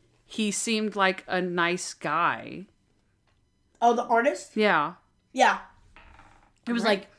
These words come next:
Speaker 2: "They got me. They have all the evidence. There's no way. I gotta confess." And he's like, "No, we got this."
Speaker 1: Yeah.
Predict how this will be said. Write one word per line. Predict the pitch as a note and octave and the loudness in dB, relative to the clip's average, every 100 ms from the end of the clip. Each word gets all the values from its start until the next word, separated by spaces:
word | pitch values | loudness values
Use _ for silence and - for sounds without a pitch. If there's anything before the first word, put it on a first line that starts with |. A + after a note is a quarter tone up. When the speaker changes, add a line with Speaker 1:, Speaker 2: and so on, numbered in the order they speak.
| _ _ - | _ _ -8
Speaker 2:
"They | G3+ | 0
got | A3 A3 | 4 4
me. | A3 A3 | 2 -2
They | G#3 | 0
have | A3 G#3+ | 0 2
all | A3 | 2
the | A3 | 2
evidence. | G#3+ G#3+ G#3 G#3 - | 2 0 -2 -4 -6
There's | G3 | -8
no | G3+ G#3 | -4 -2
way. | G#3 G3+ G3+ G3 | 0 0 2 0
I | |
gotta | F#3+ G3+ G3+ | -2 -4 -4
confess." | G3 G3 G3+ G3 G3 | -6 -2 0 0 -4
And | G3 | -10
he's | F#3+ | -8
like, | F3+ _ _ _ _ | -12 _ _ _ _
"No, | A3+ G#3 | -4 -2
we | G3+ | -2
got | G3 F#3+ | -2 -4
this." | G3 F#3 - | -10 -14 -6
Speaker 1:
Yeah. | G#3+ G3+ E3+ C#3+ | 0 2 2 0